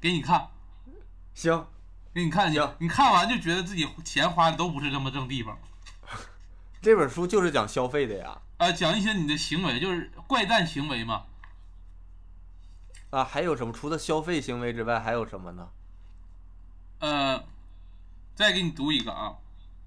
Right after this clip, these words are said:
Speaker 1: 再读一个啊。
Speaker 2: 可以。
Speaker 1: 为什么珍珠无价？为什么我们喜欢比较和攀比？
Speaker 2: 为什么珍珠无价呀？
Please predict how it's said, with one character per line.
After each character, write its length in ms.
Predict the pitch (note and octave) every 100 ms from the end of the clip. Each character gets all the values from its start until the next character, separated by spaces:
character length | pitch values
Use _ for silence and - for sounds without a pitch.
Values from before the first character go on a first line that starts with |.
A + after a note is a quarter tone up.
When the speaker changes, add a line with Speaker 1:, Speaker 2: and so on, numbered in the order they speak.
| - - - - - - - - - - - - - - - - - - - - -
Speaker 1:
再 120 | C#3+
读 200 | C3+ B2+
一 120 | C3 A#2
个 80 |
啊。 300 | - A#2 A2+ - - - - - - - - -
Speaker 2:
可 160 | - B2
以。 100 | A#2+ - - - - - - - - - -
Speaker 1:
为 220 | A3 D4
什 160 | F3 D#3
么 360 | F3 F3 - - - -
珍 300 | A#3+ A3+ G#3+
珠 200 | F#3+ G3+
无 220 | C#3+ C3
价？ 300 | D#3 G3 - - - - - - - - -
为 220 | C4+ D4
什 160 | E3 D#3
么 140 | F#3+
我 80 | D3
们 180 | A#2 D3+
喜 220 | - B2+
欢 240 | A#2+ F3
比 180 | E3 A2+
较 200 | - F3
和 120 | C3+ C3+
攀 280 | - C#3+
比？ 180 | C3+ A#2 - - - - - - - - - - - - -
Speaker 2:
为 180 | A3
什 100 | D#3+
么 120 | C3+ A#2+
珍 180 | B2+
珠 100 | B2
无 160 | A#2 G#2
价 280 | A2+ A2 F#2+
呀？ 160 | E2+